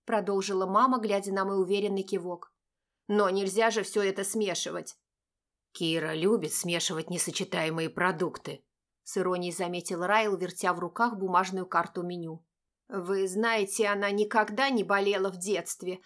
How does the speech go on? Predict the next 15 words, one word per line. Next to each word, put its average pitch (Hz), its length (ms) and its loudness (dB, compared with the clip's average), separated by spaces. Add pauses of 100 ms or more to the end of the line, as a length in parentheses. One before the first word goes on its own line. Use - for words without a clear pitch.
(160)
да 285 160 0
и 269 80 2
потом 226 440 2
я 214 180 0
не 214 120 -2
могу 220 360 2
припомнить 202 580 0
её 196 220 -2
болезней, 185 680 0 (140)
даже 233 300 0
простуд, 214 680 0
не 226 120 0
считая 226 380 0
головных 208 480 2
болей», 175 520 -2